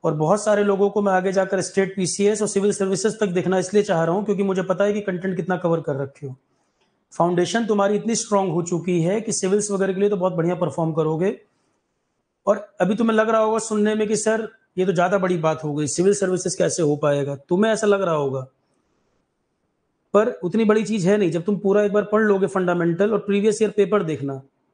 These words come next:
तब तुम्हें ये बात समझ आएगी कि क्या benefit है और क्यों कह रहे हैं ये बात। सिर्फ एक level improve करने की बात आएगी, वो अगर उतना focus, state pieces तो वैसे भी निकल जाएगा, उसमें दम नहीं है इतना,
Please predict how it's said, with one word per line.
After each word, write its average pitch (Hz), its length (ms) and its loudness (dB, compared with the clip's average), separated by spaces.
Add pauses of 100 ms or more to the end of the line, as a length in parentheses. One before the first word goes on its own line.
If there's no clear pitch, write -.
(800)
तब 208 140 0
तुम्हें 214 180 2
ये 214 80 4
बात 196 160 2
समझ 196 300 0
आएगी 180 340 0
कि 208 100 -8
क्या 196 160 2
benefit 180 440 -2
है 190 60 2
और 202 80 0
क्यों 214 180 -2
कह 180 180 2
रहे 156 120 0
हैं 151 60 -2
ये 147 100 0
बात। 135 280 -6 (1120)
सिर्फ 254 360 0
एक 214 180 2
level 208 300 2
improve 202 280 0
करने 190 260 0
की 190 100 0
बात 175 220 2
आएगी, 180 340 2
वो 185 220 4
अगर 208 280 2 (140)
उतना 190 240 0
focus, 185 400 -4
state 190 320 0
pieces 208 320 0
तो 214 60 -2
वैसे 185 220 2
भी 190 80 4
निकल 175 220 2
जाएगा, 160 240 2
उसमें 165 220 -2
दम 170 120 2
नहीं 170 200 2
है 156 60 -2
इतना, 143 240 -6